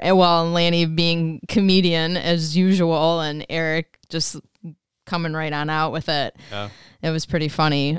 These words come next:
Speaker 1: Um,
Speaker 2: <laughs>
Speaker 1: but I went through many episodes.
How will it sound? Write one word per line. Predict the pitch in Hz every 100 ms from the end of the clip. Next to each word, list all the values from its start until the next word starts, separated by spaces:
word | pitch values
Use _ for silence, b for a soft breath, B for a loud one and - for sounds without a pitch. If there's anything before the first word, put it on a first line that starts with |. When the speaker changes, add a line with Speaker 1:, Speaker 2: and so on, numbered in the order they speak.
| -
Speaker 1:
Um, | 156 151 147 147 156 127 139 113 _ _
Speaker 2:
<laughs> | _ - -
Speaker 1:
but | 214 220
I | 220
went | 240 247
through | 262 240
many | 233 247
episodes. | 202 208 220 214 202 202 196 185 185 - -